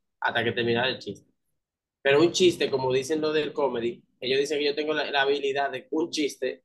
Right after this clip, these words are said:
de dos minutos volverlo de ocho. Y es, y es por la, por la interacción y toda esa cosa. Eh, pero después yo empiezo a involucrar música. Entonces, cada vez el chiste lo voy volviendo más escénico.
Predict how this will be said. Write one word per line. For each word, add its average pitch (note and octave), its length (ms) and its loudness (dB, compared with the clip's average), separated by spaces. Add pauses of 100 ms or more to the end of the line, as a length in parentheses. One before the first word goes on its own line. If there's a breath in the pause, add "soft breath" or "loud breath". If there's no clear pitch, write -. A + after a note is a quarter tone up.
de B2 200 0
dos C3+ 180 0
minutos C3 460 0
volverlo B2 340 0
de C3 120 2
ocho. C#3 300 0 (840)
Y B2 160 2
es, B2+ 220 2
y C#3+ 120 4
es C3+ 120 4
por D3+ 160 0
la, C3+ 380 0
por C#3+ 140 -4
la C#3+ 60 2
interacción C#3 600 -2
y C3+ 60 0
toda B2+ 200 -8
esa A#2 60 -10
cosa. B2 300 -10 (680)
Eh, D3 720 2
pero E3 420 2 (800)
después E3 460 2
yo E3 100 4
empiezo E3 280 0
a - 20 2
involucrar C#3+ 500 0
música. B2+ 420 -4
Entonces, C#3 300 -4
cada E3+ 280 2
vez B2 340 -2
el C3+ 200 -2
chiste E3 360 0
lo A#2 80 -2
voy B2 120 0
volviendo C3+ 420 2
más B2+ 220 -4
escénico. B2+ 640 -4